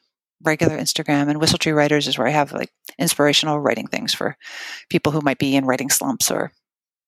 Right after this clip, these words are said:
you know, wanna share their work or struggles and stuff like that.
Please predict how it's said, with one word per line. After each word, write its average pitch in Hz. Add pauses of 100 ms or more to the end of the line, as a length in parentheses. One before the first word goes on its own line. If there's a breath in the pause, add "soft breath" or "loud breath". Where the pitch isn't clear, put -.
you -
know, 160 (120)
wanna 160
share 135
their 135
work 131
or 147 (720 loud breath)
struggles 139
and 135
stuff -
like -
that. -